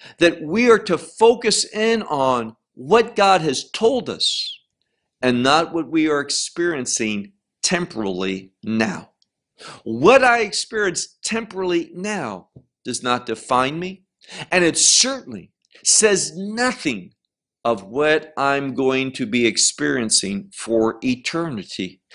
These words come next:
Eternity, kingdom. This world does not offer to me kingdom promises. It's the kingdom that offers me kingdom promises.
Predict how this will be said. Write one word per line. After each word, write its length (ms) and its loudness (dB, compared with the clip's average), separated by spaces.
Eternity, 840 0
kingdom. 440 -4
This 380 4
world 540 -8
does 340 6
not 440 2
offer 520 0
to 300 -2
me 420 -2
kingdom 440 0
promises. 1000 -4
It's 180 0
the 120 2
kingdom 720 0
that 120 0
offers 500 -2
me 140 -4
kingdom 460 -4
promises. 800 -6